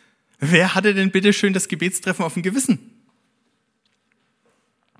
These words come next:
Nun, genau genommen gab's schon ein paar Leute, die waren nicht besonders hilfreich gewesen, so im letzten Jahr. Einer der Brüder hat immer mit ihm ganz lang über die Details der Bibelarbeit diskutiert.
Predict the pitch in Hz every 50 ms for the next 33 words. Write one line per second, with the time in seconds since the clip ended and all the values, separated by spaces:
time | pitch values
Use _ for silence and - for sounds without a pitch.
0 | _ _ _ _ _ - - - - - - - 165 170 165 160 147 143 165 180
1 | 190 180 165 160 160 160 151 139 147 147 - - - 170 190 196 190 175 156 147
2 | 143 147 151 165 160 156 147 147 139 135 135 131 135 143 147 131 - - 139 -
3 | 135 127 127 127 - - 208 240 226 233 220 196 - - 208 185 190 185 185 -
4 | 185 180 - 170 160 160 170 175 - - - - 175 160 160 156 156 165 160 -
5 | _ _ _ _ _ _ _ _ _ _ - _ _ - _ _ _ _ _ _
6 | _ _ _ _ _ - 131 135 143 151 151 151 143 151 139 135 135 135 - 139
7 | 156 160 151 151 139 135 139 - - 127 143 135 131 135 131 127 127 131 127 135
8 | 131 127 - 135 135 131 131 131 131 131 123 127 123 131 127 - 131 120 131 -
9 | 127 127 123 - - 120 113 - 185 202 214 190 185 180 170 170 180 160 - -
10 | 156 143 - - 151 151 147 143 147